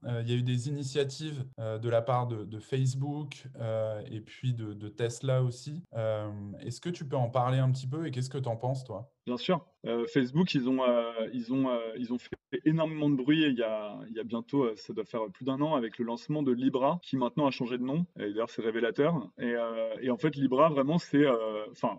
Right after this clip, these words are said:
Speaker 2: c'est objectivement, c'est un peu un pétage de plomb de la part de Facebook, c'est-à-dire que, euh, qu'ils ont, euh, ils ont voulu lancer une crypto-monnaie mondiale, euh, donc qui serait stable,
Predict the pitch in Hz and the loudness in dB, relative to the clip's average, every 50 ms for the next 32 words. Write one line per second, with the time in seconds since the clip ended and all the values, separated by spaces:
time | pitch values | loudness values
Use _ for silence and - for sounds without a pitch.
0 | - - - - - 131 123 123 - _ _ _ - 156 156 147 151 165 156 - | -8 -16 -10 -2 2 2 2 2 2 _ _ _ 2 2 4 4 4 0 0 0
1 | - - 160 156 165 160 - - 123 120 - 143 135 120 127 123 - 123 120 117 | -2 -2 0 0 0 0 0 0 0 0 2 0 0 2 0 0 0 0 0 0
2 | 127 123 - 131 127 120 110 113 110 110 107 - 123 120 - 135 165 165 - - | -2 -2 0 0 -2 0 0 0 -2 -2 0 0 0 0 0 0 -4 -2 0 -2
3 | 123 113 117 131 131 - - - 127 120 117 113 110 107 107 - - - 127 123 | 0 2 2 0 0 0 0 0 2 2 2 -2 -4 -6 -8 -6 0 2 2 2
4 | 120 123 117 139 147 143 131 123 117 117 113 151 131 117 127 131 123 131 135 143 | 2 2 2 4 6 6 6 4 2 2 0 0 -2 0 0 0 2 4 6 6
5 | 139 139 147 151 - - - 180 175 147 - - 156 - - 165 156 151 151 147 | 8 6 6 2 4 6 6 6 6 6 4 0 0 2 2 2 4 4 2 2
6 | 151 151 147 156 170 160 139 139 147 143 170 190 160 120 - - - 117 113 110 | 2 0 2 2 0 2 4 4 4 4 4 2 0 -2 -4 -8 -6 -6 -6 -4
7 | 110 110 113 120 127 - - 147 - - - 143 - - - - 160 196 190 147 | -6 -4 -2 -2 -2 0 -2 -4 -4 0 -2 -2 -2 0 0 2 2 2 2 0